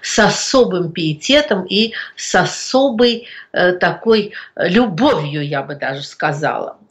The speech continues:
Э, любовь моя к этому музею не случайна, потому что много-много-много-много, больше двадцати пяти лет тому назад случилось так, что я,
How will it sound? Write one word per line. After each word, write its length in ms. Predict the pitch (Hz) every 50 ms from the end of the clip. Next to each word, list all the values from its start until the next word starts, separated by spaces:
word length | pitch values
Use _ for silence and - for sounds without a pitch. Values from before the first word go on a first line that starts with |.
| _ -
Э, 180 | - 180 185
любовь 360 | 214 240 233 311 320 320 - -
моя 260 | 254 240 240 240 226
к 80 | 233
этому 320 | 226 214 214 - 208 185 185
музею 420 | 196 202 190 - 202 196 175 160
не 120 | 165 180 180
случайна, 640 | - - 247 247 240 - - 330 339 330 311 254 208
потому 380 | - - - 190 196 202 208
что 160 | 202 - - 214
много-много-много-много, 1400 | 208 208 214 208 202 196 190 185 185 185 185 180 - 175 180 180 180 175 175 170 165 170 170 170 170 160 160 170
больше 340 | 165 160 156 156 - - 180
двадцати 460 | 160 151 147 147 147 - - - 151
пяти 300 | 151 - 147 - - 147
лет 260 | 156 160 151 151 - - - - - - -
тому 320 | - 214 208 196 190 185 180
назад 520 | 175 180 190 196 190 262 285 330 320 320
случилось 640 | - - 185 185 180 - - 208 175 180 - - -
так, 320 | _ - 320 349 359 359 - - _ _ _ _ _ _ - - _ -
что 260 | - - - 240 226
я, 520 | 226 220 208 262 302 330 320 285 - -